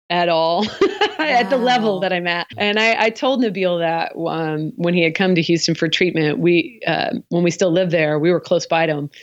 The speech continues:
Speaker 1: So I was like, "You know, you know, you got me into all this
Speaker 2: Mm.
Speaker 1: mess." <laughs> And, uh, you were the one, like, Nabil was the one that actually, um,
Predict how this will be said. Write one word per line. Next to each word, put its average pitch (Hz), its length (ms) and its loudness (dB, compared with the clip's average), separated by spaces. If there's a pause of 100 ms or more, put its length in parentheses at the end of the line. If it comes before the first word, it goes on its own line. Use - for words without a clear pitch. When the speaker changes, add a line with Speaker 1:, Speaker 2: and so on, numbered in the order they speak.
Speaker 1:
So - 140 -2
I 165 60 2
was 160 140 -2
like, 165 180 0
"You 226 100 4
know, 262 560 2 (280)
you 185 240 4
know, 170 480 0 (100)
you 190 220 2
got 196 300 2
me 180 180 2
into 185 280 0
all 156 180 0
this 180 240 -4
Speaker 2:
Mm. 165 80 -2
Speaker 1:
mess." - 440 -4
<laughs> 208 420 2 (640)
And, 226 360 4
uh, 202 260 2 (400)
you 269 260 2
were 320 120 2
the 294 120 2
one, 254 320 0
like, 214 200 0
Nabil 233 400 2
was 262 100 0
the 214 80 -4
one 202 100 -4
that 190 80 -2
actually, 180 640 0
um, 165 560 2